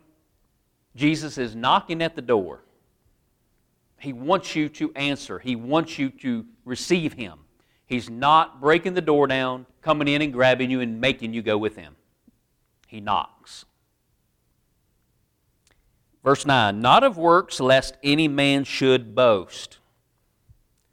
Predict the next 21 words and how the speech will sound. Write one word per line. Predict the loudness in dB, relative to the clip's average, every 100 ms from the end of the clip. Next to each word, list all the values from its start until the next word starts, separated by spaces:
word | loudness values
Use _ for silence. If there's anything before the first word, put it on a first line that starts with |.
| _ _ _
For | -2 0
we | 2 0
are | 2 2
his | 2 -6
workmanship, | -2 -4 -4 -14 -12 -10 -12 _ _ _ _ _
created | 0 4 4 4 0
in | 2 0 0
Christ | 0 0 0 -4
Jesus | 0 0 0 -10 -12 0
unto | 0 0 -4 -6 4 6 6 2
good | 0 0
works." | -2 -6 -6 _ -14 -14 _ _ _ _ -20 -20 _ _ _
So | -4
don't | -2 0
get | 2
that | 0 2
backwards. | 0 -2 -8 -20 -20 -20 _ _ _ _ -6
Don't | 2 2 2 2
do | 0 2
good | 0 0
works | 2 2 2 -8 -20